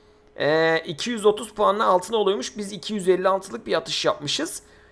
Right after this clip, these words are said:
İki yüz yetmiş üç puanda elmas oluyormuş. Bu hayvan zaten elmas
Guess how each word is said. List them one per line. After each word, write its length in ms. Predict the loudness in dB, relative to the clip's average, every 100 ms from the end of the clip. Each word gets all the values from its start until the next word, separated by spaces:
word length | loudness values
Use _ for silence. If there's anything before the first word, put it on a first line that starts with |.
| _
İki 220 | -12 -6
yüz 200 | -4 0
yetmiş 380 | 0 0 -2 -4
üç 200 | -6 -10
puanda 480 | -4 -2 0 0 2
elmas 400 | 4 2 -4 -10
oluyormuş. 460 | -8 -6 -6 -10 -6
Bu 100 | -4
hayvan 240 | -2 -4
zaten 360 | -2 -2 -2 -6
elmas 300 | -6 -6